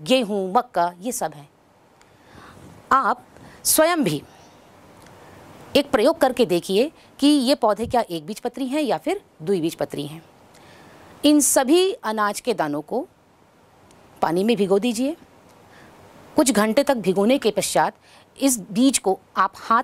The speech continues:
में लेकर हल्का सा दबाइए। जब आप इसे हाथ में दबाते हैं, तो आप देखते हैं कि कुछ बीज, जैसे कि मूंगफली, चना, ये टूटकर दो बराबर भागों में बट जाते हैं,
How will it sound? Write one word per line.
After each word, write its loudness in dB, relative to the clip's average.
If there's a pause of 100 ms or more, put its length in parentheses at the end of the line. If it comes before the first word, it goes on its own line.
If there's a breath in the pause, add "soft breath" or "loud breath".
में -6
लेकर -6 (120)
हल्का -8
सा -4
दबाइए। -6 (1200 loud breath)
जब 4
आप 0
इसे 2
हाथ 0
में -6
दबाते -2
हैं, -14 (500)
तो 2
आप 2
देखते -2
हैं 0 (260 loud breath)
कि 2
कुछ 0
बीज, -4
जैसे -2
कि -4
मूंगफली, -2 (340 soft breath)
चना, 0 (1400)
ये 2 (800)
टूटकर 2
दो 2
बराबर 0
भागों -14
में -8
बट -2
जाते -14
हैं, -20